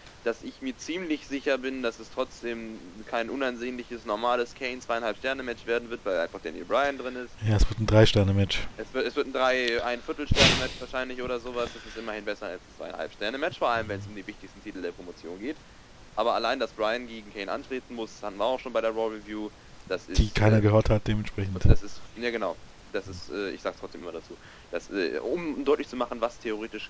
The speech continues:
Speaker 1: gehört, äh, worden wäre. Dass er gegen Kane antreten muss, ist eigentlich eine Schande. Vor allem, wenn man bedenkt, dass man den, den neuen Champion nach WrestleMania, der nach achteinhalb Monaten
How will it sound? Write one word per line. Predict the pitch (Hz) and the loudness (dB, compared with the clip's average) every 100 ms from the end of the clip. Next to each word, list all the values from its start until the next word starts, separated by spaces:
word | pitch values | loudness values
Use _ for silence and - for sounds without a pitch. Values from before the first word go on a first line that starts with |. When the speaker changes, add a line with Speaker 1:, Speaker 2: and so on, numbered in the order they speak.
| 104 | -12
Speaker 1:
gehört, | 104 110 110 - | -8 -6 -6 -6
äh, | 98 90 87 - - 104 | -6 -6 -10 -18 -8 0
worden | 95 95 | 0 0
wäre. | 101 98 90 87 - - - - - - | -4 -2 -2 -6 -12 -16 -16 -18 -8 -2
Dass | 120 | 2
er | 147 139 | 2 0
gegen | 139 | -2
Kane | 127 127 | -6 -10
antreten | 156 147 135 127 | -8 -8 -6 -6
muss, | 131 - - | -8 -8 -10
ist | 101 - - | -10 -10 -8
eigentlich | 82 104 107 101 - | -4 -4 -4 -12 -10
eine | 67 90 | -8 -6
Schande. | 82 127 135 123 - - - | -4 -2 -2 -4 -8 -20 -12
Vor | 92 87 | -2 0
allem, | 120 113 | 0 0
wenn | 110 | -2
man | 107 | -2
bedenkt, | 104 104 104 | -4 -6 -6
dass | 101 | -6
man | 98 85 85 - 95 | -6 -8 -14 -12 -8
den, | 90 85 69 | -8 -10 -10
den | 82 82 | -8 0
neuen | 147 175 | 0 0
Champion | 143 151 135 131 | -2 -4 -4 -4
nach | 127 | -2
WrestleMania, | 123 110 113 127 123 117 113 | -4 -6 -6 -6 -4 -2 0
der | 110 107 | 0 -2
nach | 101 98 - | -2 -4 -4
achteinhalb | 160 - 131 127 131 | -4 -2 -4 -2 -2
Monaten | 135 139 123 123 117 | -2 -2 -4 -6 -14